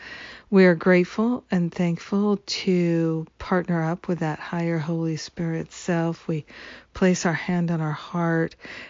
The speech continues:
and we make this very active choice to live by grace, to know God's infinite grace, God's infinite wisdom, and to have it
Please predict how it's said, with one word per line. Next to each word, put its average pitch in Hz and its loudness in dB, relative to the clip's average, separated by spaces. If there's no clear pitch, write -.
and 165 2
we 185 4
make 185 2
this - -4
very 190 4
active 160 -6
choice 160 -2
to 165 0
live 170 2
by 156 -2
grace, - -8
to 190 2
know 175 6
God's 175 -2
infinite 175 0
grace, 170 0
God's 165 -4
infinite 170 -4
wisdom, 165 -2
and 175 0
to 185 2
have 180 2
it - -4